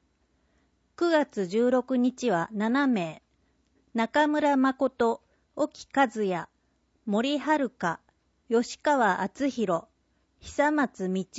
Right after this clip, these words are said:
夫、小野健二、殿村峰代。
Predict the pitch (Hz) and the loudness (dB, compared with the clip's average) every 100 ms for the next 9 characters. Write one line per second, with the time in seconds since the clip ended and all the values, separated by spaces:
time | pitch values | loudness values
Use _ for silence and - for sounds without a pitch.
0 | 226 214 208 - _ _ _ _ _ - | 0 0 0 -4 _ _ _ _ _ -2
1 | 247 294 285 302 294 262 208 175 - _ | 0 2 0 0 2 2 0 -6 -12 _
2 | _ _ _ - 269 302 320 269 208 190 | _ _ _ -4 0 0 0 0 0 0
3 | 180 185 214 226 220 208 | -2 -2 -2 -2 -2 -2